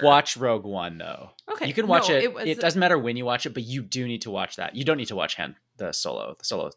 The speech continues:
Speaker 1: kinda sucks, but you can watch, you can watch Rogue One. You,
Speaker 2: Okay.
Speaker 1: you, it's the best. I think it's the best one of all of them.
Speaker 2: But it, okay, okay.
Speaker 1: And it's not even,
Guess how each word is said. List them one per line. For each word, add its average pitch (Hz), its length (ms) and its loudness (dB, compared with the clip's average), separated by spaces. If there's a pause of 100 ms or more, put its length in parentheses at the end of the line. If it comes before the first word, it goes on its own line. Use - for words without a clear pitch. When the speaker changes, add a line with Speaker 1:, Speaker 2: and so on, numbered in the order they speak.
(180)
Speaker 1:
kinda - 160 -14
sucks, - 300 -10
but - 200 -8
you 101 80 -8
can - 140 -8
watch, - 420 0 (120)
you - 100 -20
can - 100 -20
watch - 220 -16
Rogue - 120 -20
One. - 200 -20
You, 117 220 -2
Speaker 2:
Okay. 107 160 -6
Speaker 1:
you, 113 120 -6
it's 139 200 -2
the - 80 -6
best. - 360 -4
I 151 140 4
think 156 160 -2
it's - 160 -2
the 110 80 -4
best 110 340 -2
one 101 220 -4
of 95 160 -8 (100)
all 98 280 -2
of 80 100 -12
them. - 220 -14 (880)
Speaker 2:
But 349 140 -4
it, 349 100 -6 (320)
okay, 277 300 -10 (240)
okay. 269 180 -12 (100)
Speaker 1:
And 117 160 0
it's 110 160 -6
not 113 200 -8
even, 117 320 -8